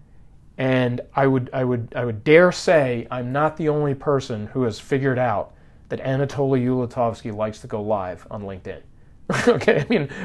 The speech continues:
I mean, the, the connection I made, other people have either made it already or they're going to make it because they're gonna see him show up in their notification tab another thousand times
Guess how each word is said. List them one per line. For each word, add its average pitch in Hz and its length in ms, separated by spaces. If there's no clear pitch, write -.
I 135 140
mean, 156 180
the, 147 160
the - 100
connection 180 460
I 180 180
made, 240 420
other 170 240
people 170 340
have 139 220
either 123 200
made 170 240
it 214 120
already 190 420
or 139 140
they're 123 100
going 170 300
to 165 80
make 160 240
it 156 120
because 117 220
they're 139 80
gonna 156 180
see 151 220
him 143 180
show 135 240
up 135 220
in 110 100
their 143 120
notification 139 640
tab 127 220
another 123 240
thousand 135 600
times 110 560